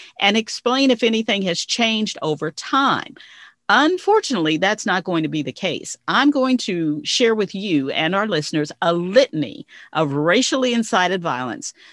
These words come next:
So if you're listening and would rather not hear the truth, it's time to stop the episode <laughs> right now. But if you're ready to be enlightened about how America has waged domestic terrorism against Black African Americans for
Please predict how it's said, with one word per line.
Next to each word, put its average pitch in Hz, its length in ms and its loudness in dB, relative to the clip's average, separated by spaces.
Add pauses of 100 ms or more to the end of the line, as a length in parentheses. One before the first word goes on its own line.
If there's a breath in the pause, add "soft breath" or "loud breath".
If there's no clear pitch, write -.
So - 260 2
if 214 180 -2
you're 330 160 0
listening 190 520 0
and 170 240 -2
would 175 160 -4
rather 208 260 -2
not 220 220 0
hear 220 200 2
the 247 120 2
truth, 247 480 0 (300 soft breath)
it's 147 200 -4
time 254 240 2
to 180 80 -6
stop 196 340 0
the - 140 -6
episode 208 440 0
<laughs> - 40 -2
right 143 260 0
now. 139 440 -2 (220)
But 202 100 4
if 214 120 4
you're 349 200 4
ready 277 240 6
to 220 120 -4
be 180 140 2
enlightened 175 720 0 (120)
about 156 320 2
how 220 340 -2
America 180 640 0
has 160 260 -4
waged 165 400 -2
domestic 170 600 -2
terrorism 170 600 -2
against 151 340 -4
Black 165 240 0
African 214 380 -4
Americans 165 480 -4
for 151 220 -8